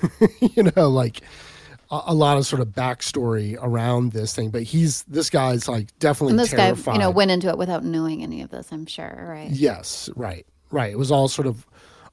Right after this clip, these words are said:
Speaker 1: uncovered a-, sort of afterward, and, you know, he can continue to sort of chronicle his, um, misadventures with whatever this demon was. Like,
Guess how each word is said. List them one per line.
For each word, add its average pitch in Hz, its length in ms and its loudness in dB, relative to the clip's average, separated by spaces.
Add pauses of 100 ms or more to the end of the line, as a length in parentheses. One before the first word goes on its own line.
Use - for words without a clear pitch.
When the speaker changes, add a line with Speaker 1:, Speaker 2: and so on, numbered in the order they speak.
Speaker 1:
uncovered 131 640 2
a-, - 280 -10
sort 127 160 -4
of 113 80 -6
afterward, 120 760 -2
and, 95 200 -8 (840)
you 143 120 0
know, 226 80 2
he - 180 -10
can 127 240 -8
continue 123 560 -2
to 110 120 -10
sort 110 160 -10
of 110 100 -14
chronicle 110 880 -4 (540)
his, 110 440 -6 (120)
um, 92 460 -8 (340)
misadventures 117 840 -2
with 107 220 -10
whatever 117 320 -4
this 104 200 -6
demon 110 340 -4
was. 98 380 -6
Like, 104 200 -8